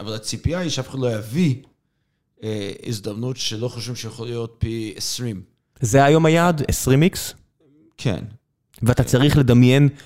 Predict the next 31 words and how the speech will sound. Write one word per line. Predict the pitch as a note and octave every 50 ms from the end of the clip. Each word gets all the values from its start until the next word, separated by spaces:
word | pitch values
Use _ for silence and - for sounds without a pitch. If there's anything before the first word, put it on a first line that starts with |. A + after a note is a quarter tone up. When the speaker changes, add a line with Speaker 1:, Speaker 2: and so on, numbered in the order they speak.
| - -
Speaker 2:
"אוקיי, | A#2 A#2+ - B2 G#2+ G2+
בשביל | G#2 G#2 A#2 A#2+ A#2
עשרים | A2 - - - D3+ D#3 D3
איקס | D3+ C#3+ - -
אני | C3+ B2
אצטרך | A#2 - - C3+ C3 -
לחזק | D#3 C3+ - B2+ A2+ G2 A#2+ B2+ - -
את | C3+ -
הפוזיציה | C3 - - A#2+ G#2+ G#2+ B2+ A#2+ - - C3+ A#2+ A2+ A2 A2 G#2+ G#2
ש-, | - - - _
פעמיים, | - A2 A2 A2+ A#2+ B2 A#2
שלוש", | G#2+ B2 B2 D#3+ G3 G3+ -
או | D#3
שזה | - - D3+ C#3 C3 B2 B2 B2 A#2 A2+ F#2 - - F#2+ B2
לא | B2+ C3 C#3
יורדים | C3 A#2+ A#2+ B2+ B2+ A#2+
Speaker 1:
לא. | B2
Speaker 2:
לר-, | A2 A2+
לרזולוציה | A2+ A2+ G#2+ A2+ G#2 A2+ A2+ A2 - - A2+ G2
הזו? | F2+ F2+ F#2 F2+ _ _ _ _ _ -
Speaker 1:
לא, | - C5 -
יורד. | F3+ G3 A3 B3 A3+ C3+ A#2 G2 A2+ A2+
כאילו, | - F3+ E3+ E3+ F3 F3+ F3 F3 E3+ D#3+ D#3+ C3 - - - _ _
כל | - G#3 G#3+
אחד | F3 G3+ G3+ F#3
מביא | F#3 E3+ E3+ F#3
את | F3+ F3+
הזווית | E3 C#3+ C3 C#3 C3 D#3+ E3 -
שלו | - D3+ D3+ D#3 D#3+ D#3 D3 C#3+
על | C#3 C#3
ה-, | C3+ C3+ C3+ C3+ C3+ C3+ C3 C3 C3 C3 B2+ C3